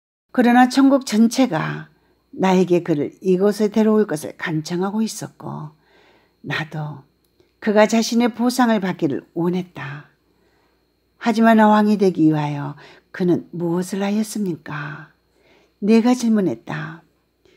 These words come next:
그는 그에게 주어진 모든 일에 충성하였다. 그는 나와 다 함께 될 때까지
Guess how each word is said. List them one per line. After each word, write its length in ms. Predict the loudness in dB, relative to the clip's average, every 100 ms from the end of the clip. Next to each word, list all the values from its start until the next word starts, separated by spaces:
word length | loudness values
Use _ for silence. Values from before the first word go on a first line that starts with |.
| _ _ _ _ _
그는 560 | -10 -4 -2 -4 -8 -14 _ _ _ _ _ _ _
그에게 420 | 6 8 8 4
주어진 440 | 4 2 4 4
모든 360 | 6 6 4 2
일에 240 | 0 -2
충성하였다. 1080 | -8 -12 -10 -8 -6 -6 -8 -12 -12 -12 -16 _ _ _ _ _ _ _
그는 360 | 2 6 6 6
나와 260 | 6 4
다 140 | 2 0
함께 240 | 0 0
될 180 | 0 0
때까지 640 | -4 -4 -6 -2 -4 -4